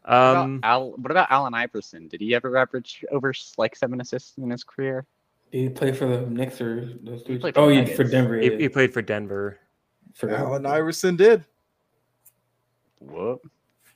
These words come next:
Speaker 2: Wow, I never would have guessed that. <laughs>
Speaker 4: I kinda thought that was gonna
Speaker 1: Knicks.
Speaker 4: to slip you up with the, the Nuggets one, but yeah, dealing with a good, good pull there with, with A I.
Speaker 1: Knicks, Knicks.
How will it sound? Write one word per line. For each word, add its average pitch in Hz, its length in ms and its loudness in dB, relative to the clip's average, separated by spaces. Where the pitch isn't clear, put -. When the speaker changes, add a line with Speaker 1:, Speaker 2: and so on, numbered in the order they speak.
Speaker 2:
Wow, 107 420 -2
I 123 60 -18
never 113 200 -6
would 107 80 -4
have 98 80 -12
guessed 104 220 -8
that. 101 320 -10
<laughs> - 600 -20
Speaker 4:
I - 640 -16
kinda 147 240 -6
thought 156 160 0
that 151 80 0
was 147 120 0
gonna 143 260 -4
Speaker 1:
Knicks. - 560 -20
Speaker 4:
to - 80 -20
slip - 300 -8
you 170 80 0
up 170 100 -6
with 135 160 -4
the, 131 200 -6
the 123 160 -12
Nuggets 135 400 -8
one, 127 100 -12
but 127 220 -8
yeah, 156 260 -8
dealing 131 220 -10
with 139 140 -8
a 147 40 -10
good, 208 220 -6
good - 200 -10
pull 175 200 -6
there 127 180 -10
with, - 0 -
with 127 180 -12
A 143 80 -8
I. 156 120 -8
Speaker 1:
Knicks, 117 80 -16
Knicks. 95 340 -20